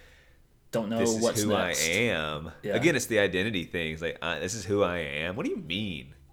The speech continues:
Speaker 2: You don't want, like, stability or commitment to a relationship or a job or any, anything worth pursuing, like, takes, like, some investment. You're
Speaker 1: Yeah.
Speaker 2: sort of abdicating that.
Speaker 1: Yeah.
Speaker 2: And so that, that's not as cool as saying, "I'm gonna read a bunch of books or I'm gonna travel the world." Like, to me, there's, like, a,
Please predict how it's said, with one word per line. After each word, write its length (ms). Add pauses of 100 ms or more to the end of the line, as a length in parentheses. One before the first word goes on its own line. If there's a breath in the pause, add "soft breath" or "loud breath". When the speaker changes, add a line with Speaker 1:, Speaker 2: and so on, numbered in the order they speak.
(100)
Speaker 2:
You 100
don't 200
want, 580
like, 200
stability 600
or 100
commitment 540
to 120
a 60
relationship 640
or 140
a 80
job 320
or 240
any, 240 (180 loud breath)
anything 300
worth 200
pursuing, 600
like, 180
takes, 460 (400 loud breath)
like, 160
some 160
investment. 640
You're 140
Speaker 1:
Yeah. 40
Speaker 2:
sort 160
of 80
abdicating 680
that. 280
Speaker 1:
Yeah. 80
Speaker 2:
And 120
so 340 (220 loud breath)
that, 260
that's 260
not 160
as 140
cool 340
as 140
saying, 180
"I'm 80
gonna 140
read 100
a 60
bunch 200
of 80
books 220
or 40
I'm 60
gonna 120
travel 340
the 100
world." 220
Like, 140
to 80
me, 160
there's, 180
like, 180
a, 240